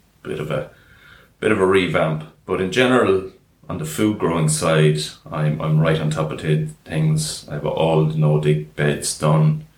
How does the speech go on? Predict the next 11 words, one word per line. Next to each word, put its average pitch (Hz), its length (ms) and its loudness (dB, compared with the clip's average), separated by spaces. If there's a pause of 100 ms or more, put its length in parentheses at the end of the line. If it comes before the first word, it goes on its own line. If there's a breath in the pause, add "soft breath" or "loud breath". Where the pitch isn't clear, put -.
(560 soft breath)
Um, 71 720 -6 (960)
again, 80 340 0
that's 76 200 0
covered 78 460 0
quite - 380 -4
comprehensively 76 760 -4
in 73 140 -2
the, 71 280 -6 (480)
in 80 180 -14
the 73 240 -8
course. - 640 -6